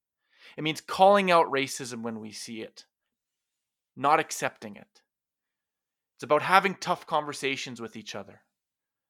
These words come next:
especially as teachers. As three individuals who have never been on the receiving end of racism, we want to listen.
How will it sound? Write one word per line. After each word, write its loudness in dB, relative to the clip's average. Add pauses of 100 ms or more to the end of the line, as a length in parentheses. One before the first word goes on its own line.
(400)
especially -2
as -10
teachers. -16 (1800)
As -6
three 0
individuals 0
who -4
have -4
never 2
been -2
on 0
the -8
receiving -8
end -2
of -10
racism, -6 (120)
we -2
want 2
to -10
listen. -12